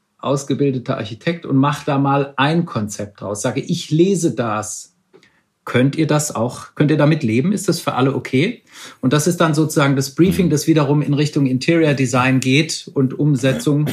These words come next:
Speaker 1: weil dann habe ich natürlich ein sehr gutes Briefing, um Stoffe rauszusuchen, um zu gucken, mit welchen Produkten matcht das, was davon mache ich in Tapete oder was davon geht in Boden. Also man hat dann schon ein sehr gutes Framing,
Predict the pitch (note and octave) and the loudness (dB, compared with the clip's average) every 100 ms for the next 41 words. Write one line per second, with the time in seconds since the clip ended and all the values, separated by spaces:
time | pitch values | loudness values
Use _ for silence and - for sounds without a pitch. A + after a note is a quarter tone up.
0 | A2 - - _ B2 A2+ B2+ D#3+ C3+ C#3 | -6 -10 -20 _ -2 0 0 2 2 2
1 | C3+ C3+ A#2+ - C#3 C3+ A#2 G#2 C3+ C3 | 2 2 0 2 0 2 -2 2 0 0
2 | C3 C#3 - C#3 C3+ C3+ A#2+ C#3 C3 C3 | -2 -4 0 0 2 0 0 2 2 2
3 | A#2 - A2+ - G#2+ G#2 G#2 - A#2 F#2+ | 0 -4 -4 -2 -4 -4 -6 -8 -8 -6
4 | G#2+ G2+ A#2 A#2 B2+ - A#2+ C#3 C3 C3 | -8 -6 -6 -4 -4 -4 -2 -2 0 0
5 | B2+ C3 B2+ B2 C3 - A#2+ A#2+ - A#2 | 2 0 -2 0 -2 -4 -8 -8 -6 -4
6 | A2 G#2+ G#2 - G#2 G#2 - - B2+ B2+ | -4 -4 -10 -8 -6 -6 -10 -14 -6 -4
7 | B2+ - D3+ - A#2+ A#2 A#2 A#2+ - A#2 | -4 -4 -4 -2 -2 -2 -2 -8 -6 -8
8 | G#2+ A2 - B2+ A#2+ A2 G2+ G#2+ A2+ - | -6 -8 -2 -2 -2 -6 -6 -8 -8 -8
9 | G#2+ A#2 A2 A2+ - A#2 A2 B2 B2 A2+ | -6 -6 -4 -6 -4 -4 -2 -2 0 -2
10 | G#2+ B2 A2+ A#2 C3 C#3 A#2+ A2+ C3+ C3 | -4 -6 -4 -2 -2 -2 -2 -2 0 0
11 | C3 - - - - - - B2+ B2+ D3 | 0 -4 -16 -20 -20 -20 -6 -2 2 2
12 | C#3+ D3+ C#3+ - - A#2 C3 C#3+ C#3 C#3 | 2 0 0 -4 -4 0 2 2 2 0